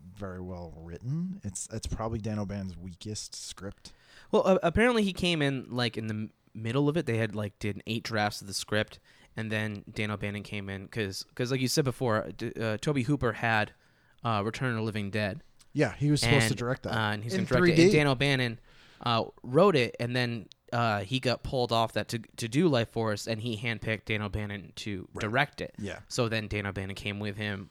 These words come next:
Speaker 2: over to Life Force, like,
Speaker 1: Right.
Speaker 2: halfway through.
Speaker 1: Right.
Speaker 2: 'Cause both those movies came out in the same year.
Speaker 1: Yeah, they're both
Speaker 2: Whi-,
Speaker 1: nineteen eighty-five.
Speaker 2: which is strange 'cause I feel like the, uh, s-, separate special effects people, but the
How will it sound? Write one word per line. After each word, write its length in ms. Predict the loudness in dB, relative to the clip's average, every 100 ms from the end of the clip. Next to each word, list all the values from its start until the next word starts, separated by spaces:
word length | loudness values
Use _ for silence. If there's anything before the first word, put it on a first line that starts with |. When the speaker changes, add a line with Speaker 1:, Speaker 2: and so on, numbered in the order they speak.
| -8
Speaker 2:
over 280 | -6 -6 -8 -12 -10
to 80 | -4
Life 240 | 0 0 -2
Force, 360 | -6 -6 -6
like, 120 | -6 0
Speaker 1:
Right. 60 |
Speaker 2:
halfway 360 | 2 0 -2 -10
through. 320 | -6 -4 -4 -8
Speaker 1:
Right. 160 | -8 -2
Speaker 2:
'Cause 120 | 4
both 140 | 8 8
those 180 | 6 2
movies 200 | -2 -2
came 200 | -4 -4
out 160 | -6
in 60 | -8
the 80 | -12
same 260 | -10 -8
year. 300 | -8 -10 -6 0
Speaker 1:
Yeah, 180 | 2
they're 160 | 2 -4
both 220 | -2 -2
Speaker 2:
Whi-, 60 | -2
Speaker 1:
nineteen 200 | -4 4
eighty-five. 240 | 6 8
Speaker 2:
which 160 | 6 6
is 80 | 2
strange 320 | 2 2 4
'cause 260 | 4 4 2
I 100 | 0
feel 360 | 0 2 4 4
like 320 | 4 0 -4
the, 480 | -4 -2 -2 -6 -8 _ _ _ _
uh, 200 | 0 0 -2
s-, 160 | -12 -12 _ _ _ _ _
separate 400 | -2 2 4 4
special 380 | 2 -2 0 0
effects 340 | 0 0 -2 -2
people, 500 | -4 -2 -2 -4 -6 -20 -10 0
but 460 | 4 4 2 -2 -20 _ _ _ -12
the 580 | -2 0 0 -4 -6